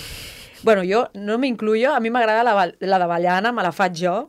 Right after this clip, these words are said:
però sí que és veritat que necessita molta quantia de, d'aigua i, a més, porten moltes quanties de sucre.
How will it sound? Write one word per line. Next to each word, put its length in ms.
però 160
sí 160
que 80
és 40
veritat 280
que 80
necessita 420
molta 300
quantia 600
de, 140
d'aigua 540
i, 140
a 80
més, 240
porten 460
moltes 420
quanties 440
de 100
sucre. 380